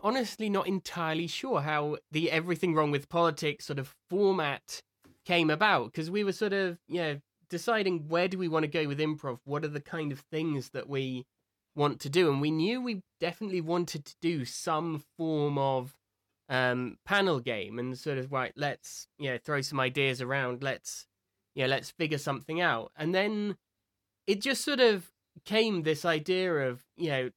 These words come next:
let's do something themed around politics, but getting the ideas for, you know, a political party from the audience. And sort of, I, I knew that would be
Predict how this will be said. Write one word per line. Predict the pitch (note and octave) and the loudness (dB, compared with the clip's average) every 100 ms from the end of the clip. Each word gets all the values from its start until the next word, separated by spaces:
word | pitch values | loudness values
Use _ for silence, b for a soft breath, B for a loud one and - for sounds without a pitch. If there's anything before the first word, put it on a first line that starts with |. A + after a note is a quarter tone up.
| _ | _
let's | E3 F3 - - _ | 0 0 0 -12 _
do | F3+ F3 | -4 -2
something | D3+ - E3 C#3 C#3+ | -4 -2 -2 0 -2
themed | C#3+ G3+ F3+ D#3+ D3 | -2 2 2 4 2
around | D3 E3 D#3 C#3+ - | 2 4 4 0 -2
politics, | E3 F3 D#3+ B2+ A2+ - | 0 0 0 -6 -6 -8
but | D3 D3 | -8 -6
getting | - D#3+ - D#3 | -2 -2 0 -2
the | C#3+ | 0
ideas | C#3+ C#3 D3 D3+ C#3+ C3+ - | 2 2 0 0 -2 -4 -10
for, | D3+ C#3+ C3+ C3 C3 _ _ _ _ | -6 -2 -2 -2 -4 _ _ _ _
you | D3 C#3 | 2 2
know, | |
a | A#2+ | 2
political | C#3 D#3+ D#3 - D#3 | -2 -2 -2 -2 -4
party | C#3+ D#3 D3 C#3 C#3 | -2 2 2 0 -8
from | - E3 C#3+ | -2 0 0
the | C#3 | 0
audience. | D#3+ D#3 B2 E2+ G2+ - - | 0 -2 -4 -6 -10 -14 -6
And | D3 C#3 | -6 -2
sort | D#3+ | -2
of, | D3+ D#3+ | 0 0
I, | D#3 | 0
I | E3+ E3+ | 0 -2
knew | G#3+ A#3 | -2 -2
that | G3 G#3 F#3+ | 0 -2 0
would | F#3+ | -2
be | F3 F3 D#3+ | 0 0 0